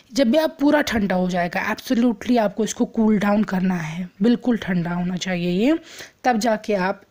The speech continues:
अ, बेकिंग ट्रे पे रख देंगे इस तरीके से शीट और उसके ऊपर पार्चमेंट पेपर और उसके ऊपर फिर ये कोकोनट डाल देंगे।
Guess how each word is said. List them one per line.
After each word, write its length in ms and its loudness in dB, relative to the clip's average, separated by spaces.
अ, 220 -2
बेकिंग 460 0
ट्रे 200 -2
पे 180 -2
रख 160 0
देंगे 480 0
इस 120 -12
तरीके 340 0
से 140 -10
शीट 500 -2
और 160 -4
उसके 320 -4
ऊपर 320 -4
पार्चमेंट 440 -4
पेपर 340 0
और 100 0
उसके 220 -4
ऊपर 260 -2
फिर 260 -6
ये 180 2
कोकोनट 560 -2
डाल 200 -2
देंगे। 420 2